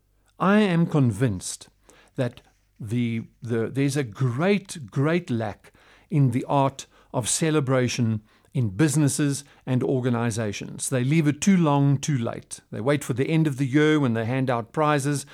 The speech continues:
and then it feels as if it's just one of those subjective, um, exercises. I believe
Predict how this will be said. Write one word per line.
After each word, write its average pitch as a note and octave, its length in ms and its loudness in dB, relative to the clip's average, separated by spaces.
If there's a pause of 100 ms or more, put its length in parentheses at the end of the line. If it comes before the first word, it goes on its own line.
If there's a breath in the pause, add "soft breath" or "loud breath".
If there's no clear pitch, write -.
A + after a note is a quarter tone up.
(280 loud breath)
and C#3 140 2
then E3+ 160 4
it - 140 -4
feels F#3+ 500 2
as C3 160 -4
if C3 140 -4
it's G#2+ 200 -4
just D3 440 -2 (200 loud breath)
one C#3 200 2
of C#3 80 0
those C3 260 0
subjective, C3 800 -4 (300 soft breath)
um, A2+ 380 -2
exercises. A2+ 880 -6 (880)
I F#3+ 180 4
believe A#2 480 0